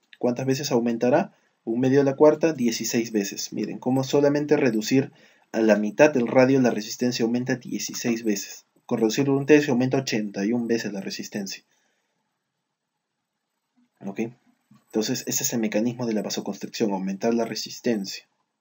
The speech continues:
Y la vasodilatación disminuye. ¿Cómo lo hacen? A través de esta ley, que es la ley de Poiseuille, midiendo el radio. Eso se ve más en cardiofisiología, pero bueno, hemos tocado algo muy somero sobre esto. Se pasó esa pregunta. Pero bueno,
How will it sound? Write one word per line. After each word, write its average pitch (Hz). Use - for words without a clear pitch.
Y 110
la 98
vasodilatación 107
disminuye. 110
¿Cómo 120
lo 123
hacen? 127
A 110
través 104
de 104
esta -
ley, 98
que 101
es 101
la 107
ley 107
de 101
Poiseuille, 98
midiendo 101
el 92
radio. 92
Eso -
se 135
ve 123
más 139
en 131
cardiofisiología, 110
pero 107
bueno, 110
hemos 107
tocado 107
algo 107
muy 107
somero 104
sobre 90
esto. -
Se -
pasó 107
esa -
pregunta. -
Pero 135
bueno, 131